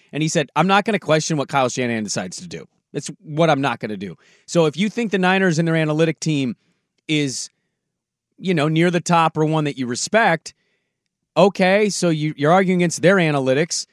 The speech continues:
Let's just take the football part of it, not have analytics involved. Their defense just was on the field and got shredded. So you not wanna give 'em a, I just, I didn't think it was that controversial. Everybody's, like, making a big deal. "They lost the game.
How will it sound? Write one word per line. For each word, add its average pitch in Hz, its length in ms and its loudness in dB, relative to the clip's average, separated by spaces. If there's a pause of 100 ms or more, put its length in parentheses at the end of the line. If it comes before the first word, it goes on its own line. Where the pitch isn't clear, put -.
(220)
Let's 190 240 2
just 196 140 -2
take 180 160 -2
the 151 80 -6
football 190 360 2
part 135 280 0
of 131 80 -4
it, 160 120 0
not 160 240 0
have 160 200 0
analytics 151 480 -4
involved. 147 560 2 (340)
Their 160 120 2
defense 214 460 0
just - 440 0
was 170 100 0
on 180 140 -2
the 143 80 -8
field 165 180 0
and 143 80 -4
got 110 120 -8
shredded. - 680 -4 (560)
So - 140 -6
you 147 160 2
not 165 180 2
wanna 165 160 0
give 156 160 -2
'em 156 120 -2
a, 156 60 -4 (280)
I 226 100 4
just, 247 180 -2
I 214 60 6
didn't 254 140 2
think 240 120 0
it 226 80 2
was 190 120 4
that 202 160 2
controversial. 196 840 2
Everybody's, 190 380 -2
like, 165 160 -2
making 170 320 2
a 180 60 0
big 170 180 0
deal. 160 240 2 (220)
"They 214 160 6
lost 226 320 6
the 196 80 0
game. 220 260 6